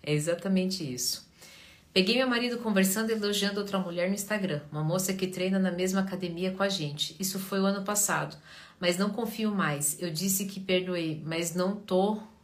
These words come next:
com Oi, Thalita.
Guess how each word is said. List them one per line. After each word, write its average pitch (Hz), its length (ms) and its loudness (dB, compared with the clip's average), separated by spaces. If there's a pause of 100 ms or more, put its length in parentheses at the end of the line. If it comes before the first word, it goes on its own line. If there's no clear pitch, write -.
(260)
com 208 480 2 (1500)
Oi, 175 140 -2
Thalita. 156 480 -4